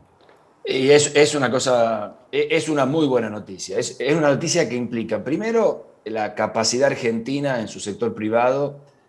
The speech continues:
de poder avanzar en estas transferencias tecnológicas, como fue las transferencias con AstraZeneca, ahora con Sputnik, en, en proce-, en momentos pro-, de procesos distintos, porque una produce el antígeno,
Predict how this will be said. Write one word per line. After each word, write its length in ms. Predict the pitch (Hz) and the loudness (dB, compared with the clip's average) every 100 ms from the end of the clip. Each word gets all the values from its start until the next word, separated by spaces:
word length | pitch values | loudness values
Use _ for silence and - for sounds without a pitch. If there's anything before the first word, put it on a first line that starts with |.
| _ | _
de 120 | 107 | -6
poder 280 | - - 127 | 0 4 6
avanzar 560 | 123 113 113 110 123 127 | 6 4 2 0 0 0
en 80 | 117 | -2
estas 200 | 117 117 | -8 -8
transferencias 560 | 107 101 113 120 117 | -8 -6 -6 -4 -4
tecnológicas, 800 | - 101 107 123 147 139 123 104 | -4 -4 -4 0 0 -2 -4 -6
como 220 | - 98 92 | -8 -8 -6
fue 680 | - 117 117 113 101 - - | -4 -2 2 0 0 -8 -14
las 300 | 92 92 90 | -12 -12 -8
transferencias 520 | 98 95 107 110 113 | -8 -4 -2 -2 -2
con 100 | 104 | -4
AstraZeneca, 840 | 98 101 - 139 139 123 110 101 | -4 -6 -2 0 2 0 -4 -2
ahora 340 | 110 117 - - | 2 4 4 2
con 180 | 104 98 | -2 -8
Sputnik, 640 | - 123 123 120 117 - - _ _ _ | -6 -4 -2 -2 -6 -8 -20 _ _ _
en, 180 | - 110 117 | -8 -6 -2
en 120 | 113 | 0
proce-, 320 | - 101 151 | 2 0 0
en 100 | 123 | 0
momentos 480 | 120 147 165 151 135 | 2 0 0 0 -2
pro-, 200 | - 127 | -2 -2
de 160 | 127 113 | 0 -2
procesos 340 | 123 143 147 | -2 -4 -4
distintos, 540 | 120 - 170 131 117 | -4 -2 -2 0 -2
porque 260 | 110 95 104 | -2 -6 -2
una 300 | 110 131 123 | 0 0 0
produce 480 | 104 110 135 - 117 | 0 0 0 0 2
el 80 | 107 | 2
antígeno, 840 | 113 139 143 139 127 127 139 139 | 0 -2 -4 -2 -4 -4 -6 -10